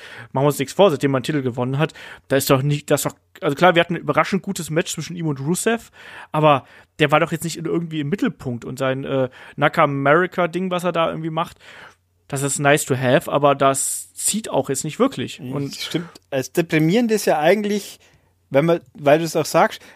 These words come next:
Speaker 2: die hätten so einen guten Mann, der einfach mal mit dem Gürtel auch was anfangen könnte und wo das Publikum voll drauf steht, abgehend tät und pff, der kommt in der Card wieder mal gar nicht vor.
Speaker 1: Genau,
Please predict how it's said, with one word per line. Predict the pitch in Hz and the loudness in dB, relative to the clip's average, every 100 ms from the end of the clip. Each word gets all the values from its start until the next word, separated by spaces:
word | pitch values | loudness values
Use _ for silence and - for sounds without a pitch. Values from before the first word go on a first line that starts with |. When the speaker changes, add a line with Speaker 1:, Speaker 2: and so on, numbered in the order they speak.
| _ | _
Speaker 2:
die | 135 | -4
hätten | 160 - 165 | -2 -2 -4
so | - 190 | 0 2
einen | 208 190 | 2 0
guten | 170 190 170 | -2 -2 0
Mann, | 156 170 185 | 2 2 2
der | 160 | 2
einfach | 139 170 165 | 0 -2 -2
mal | 165 160 | 2 2
mit | 160 151 | 2 -2
dem | 156 156 170 139 _ - | -2 -4 -6 -12 _ 2
Gürtel | 185 190 160 | 2 4 0
auch | 151 | 0
was | 147 | -4
anfangen | 117 185 - 170 165 | -6 -6 -2 -4 0
könnte | 165 175 175 165 - _ _ _ - | 0 2 2 0 -4 _ _ _ -6
und | 143 156 | -6 0
wo | 147 | 0
das | 156 | 2
Publikum | - 185 175 170 160 | 0 0 2 0 -2
voll | - 180 | 2 4
drauf | 190 175 | 4 2
steht, | - 165 156 | 2 0 0
abgehend | 160 185 175 - | 0 0 0 2
tät | 175 170 - - _ | 0 0 -8 -20 _
und | 127 123 _ | -8 -8 _
pff, | - - - | -14 -12 0
der | 135 | 0
kommt | 180 185 | 2 0
in | 170 | 2
der | 165 | 4
Card | 165 180 | 4 2
wieder | 175 | 2
mal | 170 156 | 2 2
gar | 147 170 | 2 0
nicht | 147 | -4
vor. | - 107 107 _ _ _ _ _ _ - | -6 -6 -6 _ _ _ _ _ _ -10
Speaker 1:
Genau, | 160 135 | -6 -6